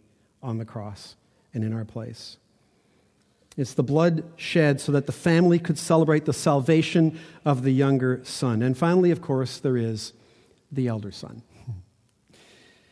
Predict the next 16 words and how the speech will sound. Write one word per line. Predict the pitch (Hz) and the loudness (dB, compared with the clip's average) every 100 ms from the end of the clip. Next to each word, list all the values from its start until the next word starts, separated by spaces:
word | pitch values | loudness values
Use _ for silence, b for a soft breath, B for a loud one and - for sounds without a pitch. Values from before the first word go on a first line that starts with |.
| b b b b b _ - | b b b b b _ 0
What | 151 190 | 2 6
we | 175 | 8
must | 180 202 190 | 8 4 4
not | 180 | 4
miss | 156 160 - | 6 2 2
here | 151 | 2
is | 143 | 2
key | - - 143 | 0 -2 0
to | 139 | 0
the | 135 | -4
story. | 120 139 117 110 | -4 -2 0 0
Sacrificing | - 180 208 226 240 233 220 190 | 4 2 4 2 4 4 6 4
the | |
calf, | 175 - 185 160 - | 2 -2 0 0 0
listen, | 196 160 120 | 0 0 -2
sacrificing | 202 202 226 - 196 190 156 | 0 0 -2 0 0 2 -2